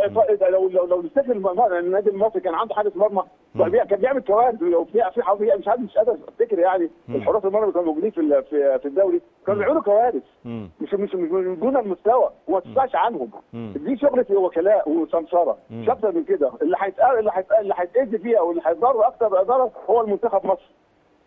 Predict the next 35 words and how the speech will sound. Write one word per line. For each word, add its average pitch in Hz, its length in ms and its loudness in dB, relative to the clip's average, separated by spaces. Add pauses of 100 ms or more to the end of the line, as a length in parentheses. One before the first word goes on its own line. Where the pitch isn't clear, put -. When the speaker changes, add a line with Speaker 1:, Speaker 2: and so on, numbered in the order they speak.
(240)
Speaker 1:
مم. 113 80 -8
Speaker 2:
في، 175 160 -2
في 170 60 -8
الموضوع 175 360 0
دوت. 151 300 0 (180)
Speaker 1:
مم. 101 240 -14
Speaker 2:
لازم 226 360 0
نفكر 214 380 0
ون-، 185 180 0
ب-، 160 260 -2
ب-، 151 100 -2
بعقلانية. 185 640 0 (260)
Speaker 1:
مم. 110 100 -2
Speaker 2:
إحنا 226 400 0 (280)
كمصريين، 180 800 0 (380)
إحنا 208 260 0
اللي 190 120 0
خر-، 170 260 2
اللي 170 140 0
خرجنا 185 520 2
ال-، 156 300 0
ال-، 147 240 0
حراس 202 280 -2
المرمى 202 340 0
العظماء 180 540 2
اللي 160 140 0
موجو-، 156 320 -2
اللي 160 120 0
كانوا 170 180 -2
موجودين 165 260 0
على 170 140 2
الساحة 214 280 -2 (320)
ال-، 143 140 0
ال-، 147 200 2
ال-، 147 220 2